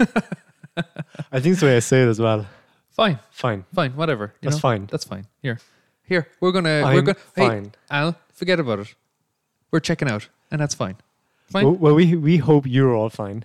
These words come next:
Speaker 2: Yeah. You lovable langers.
Speaker 1: You tasty langers.
Speaker 2: <laughs> Down the wrong alleyway, Al. That wouldn't, uh, that wouldn't be taken the same way. <laughs>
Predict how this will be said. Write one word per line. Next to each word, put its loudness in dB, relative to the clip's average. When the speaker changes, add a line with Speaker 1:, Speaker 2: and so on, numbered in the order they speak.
Speaker 2:
Yeah. -6
You -4
lovable -4
langers. -8
Speaker 1:
You -10
tasty -2
langers. -6
Speaker 2:
<laughs> -10
Down 2
the -2
wrong 0
alleyway, 0
Al. -2
That -2
wouldn't, -6
uh, -2
that -2
wouldn't -4
be -4
taken -6
the -6
same -4
way. -6
<laughs> -20